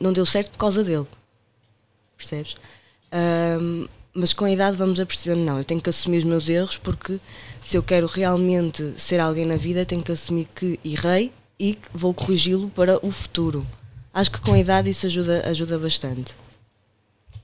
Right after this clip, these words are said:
Não sei.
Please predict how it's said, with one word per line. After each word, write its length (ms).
Não 140
sei. 300